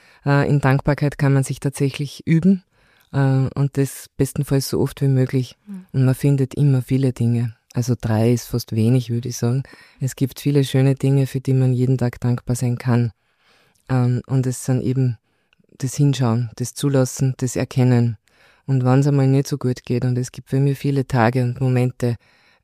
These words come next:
Speaker 1: wo ich eher am Verzweifeln bin, immer noch, äh, die gehen vorbei.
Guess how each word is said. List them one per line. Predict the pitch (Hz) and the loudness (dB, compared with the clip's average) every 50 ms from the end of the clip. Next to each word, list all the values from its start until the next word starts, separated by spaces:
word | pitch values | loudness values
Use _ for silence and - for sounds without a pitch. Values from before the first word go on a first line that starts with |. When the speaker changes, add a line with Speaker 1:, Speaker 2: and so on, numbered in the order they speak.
| _ _ _ | _ _ _
Speaker 1:
wo | - 73 107 139 143 147 147 147 147 139 - - | -12 -10 -6 -2 0 2 4 4 4 2 0 -4
ich | - 50 - 139 151 - | -6 -4 -2 0 2 2
eher | 117 127 131 127 | 4 4 4 4
am | 120 127 | 2 2
Verzweifeln | 120 - 113 - - 92 87 - - 123 120 | 0 -2 -2 -2 -2 -2 -2 -2 -2 -4 -2
bin, | - 123 120 120 120 104 - _ - | -2 -2 -2 -2 -2 -4 -8 _ 0
immer | - 143 135 127 120 | 2 4 4 6 4
noch, | 117 117 117 117 - - _ _ _ _ _ _ _ _ _ | 2 0 -2 -4 -8 -14 _ _ _ _ _ _ _ _ _
äh, | - 131 123 123 120 120 123 123 113 - _ _ _ _ _ _ _ | -2 0 2 2 2 2 0 -2 -4 -6 _ _ _ _ _ _ _
die | - 180 180 175 - - | 0 2 2 0 0 2
gehen | - 151 151 | 2 4 4
vorbei. | 143 - 143 120 - 107 80 85 104 | 4 2 0 0 0 0 0 0 -2